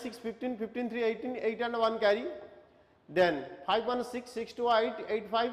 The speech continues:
thirteen, thirteen two, fifteen, five one carry। Then four one five, eight five, thirteen, thirteen four seventeen, seventeen in twenty-five, five two carry, three two, five, five, seven, twelve, twelve plus eighty, twenty, twenty plus seven, twenty-seven। Two seven double five eight, it is our answer। Traditionally, you can check this number, you will get answer।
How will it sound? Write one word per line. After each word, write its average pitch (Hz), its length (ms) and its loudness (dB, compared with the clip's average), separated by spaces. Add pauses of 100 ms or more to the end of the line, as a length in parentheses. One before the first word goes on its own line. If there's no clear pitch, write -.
(100)
thirteen, 220 340 0
thirteen 220 420 -2
two, 247 180 -6
fifteen, 226 380 -6
five 214 200 0
one 220 200 0
carry। 208 260 2 (640)
Then 202 180 0
four 220 160 2
one 240 220 2
five, 226 220 2 (420)
eight 208 180 2
five, 226 200 0
thirteen, 220 320 0
thirteen 220 300 0
four 220 120 -2
seventeen, 208 440 -2
seventeen 214 400 -2
in 226 80 -2
twenty-five, 220 520 -2
five 208 220 -2
two 226 100 -4
carry, 208 320 0 (400)
three 220 140 -2
two, 226 200 -2
five, 208 240 0
five, 208 220 -2
seven, 226 200 -2
twelve, 202 320 0
twelve 214 240 -2
plus 220 160 -4
eighty, 220 260 -4
twenty, 202 360 -2
twenty 208 260 -2
plus 214 220 -4
seven, 214 240 0
twenty-seven। 180 580 0 (360)
Two 262 140 -2
seven 240 300 0
double 226 260 4
five 226 220 0
eight, 220 220 0
it 190 120 -8
is 202 140 -2
our 226 260 6 (140)
answer। 165 400 -2
Traditionally, 240 520 0
you 247 60 -8
can 208 220 0
check 196 160 -4
this 190 140 -6
number, 202 240 0
you 208 80 0
will 202 80 0
get 190 220 2
answer। 196 400 4